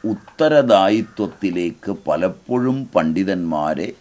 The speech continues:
നയിക്കുമെന്നുള്ളതും ശരിയാണ്. അതുകൊണ്ട് ഈ ശ്ലോകം വളരെ ശ്രദ്ധിച്ചു വേണം നാം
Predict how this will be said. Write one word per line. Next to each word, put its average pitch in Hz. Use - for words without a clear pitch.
നയിക്കുമെന്നുള്ളതും 95
ശരിയാണ്. -
അതുകൊണ്ട് 110
ഈ 117
ശ്ലോകം 95
വളരെ 104
ശ്രദ്ധിച്ചു 87
വേണം 65
നാം 71